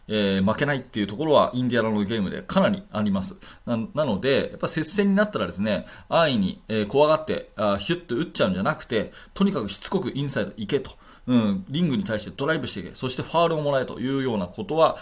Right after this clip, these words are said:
繰り返し言っておられたようで、まあ、この言葉はすごく本当になんていうか本質だなと思うんですよね。私のバスケット観にも大きく大きく、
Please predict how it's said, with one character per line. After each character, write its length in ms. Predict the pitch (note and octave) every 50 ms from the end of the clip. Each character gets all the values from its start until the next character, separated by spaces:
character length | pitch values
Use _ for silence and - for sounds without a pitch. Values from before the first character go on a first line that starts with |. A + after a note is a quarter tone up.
| - - -
繰 120 | - -
り 100 | B2+ A#2+
返 160 | - A#2+ A#2 G#2
し 160 | - - C3+
言 80 | A2+
っ 40 | G2+
て 140 | G2+ - B2+
お 60 | A#2
ら 80 | A2+ A2
れ 80 | G2
た 80 | F#2+ F2+
よ 160 | E2+ F2 F2
う 40 | G2+
で、 260 | G#2 A#2+ A#2 G2 - - - - - -
ま 80 | E3+ D3
あ、 20 |
こ 180 | - - - E3+
の 120 | G#3+ A3
言 200 | G#3+ G#3+ - A3+
葉 120 | A#3 A#3
は 320 | G#3+ F3 C3 G#2+ - - - - - - -
す 140 | - - -
ご 140 | E3+ G3+ F#3+
く 280 | D3+ C#3+ A#2+ G#2+ G2 -
本 260 | - F3+ F3+ F3 F3+
当 120 | - F3+
に 120 | F3 F3 E3
な 120 | E3+ F3+
ん 40 | F3
て 80 | - A#2+
い 40 |
う 20 | G2
か 60 | G#2
本 220 | G#2 D3 E3 E3+ D#3+
質 200 | - - F#3 D#3+
だ 80 | E3
な 160 | E3 E3 E3+ -
と 80 | -
思 140 | A3 - C3
う 20 |
ん 40 | A2+
で 60 | -
す 20 | G2
よ 60 | G#2+
ね。 140 | C#3 C#3 - - - - - - -
私 260 | D3 E3 F3+ D#3+ E3+
の 140 | E3+ D#3 C#3+
バ 120 | C#3+ D3
ス 60 | C#3+
ケ 80 | - E3+
ッ 40 | E3
ト 100 | - D#3+
観 160 | - B2 G#2+
に 80 | G2+ G2+
も 260 | G2+ G2 - F3 F#3+
大 60 | F#3
き 120 | - -
く 160 | - - B2+ C#3+
大 140 | F3+ F#3
き 100 | F3+ -
く、 200 | - A2+ G#2 -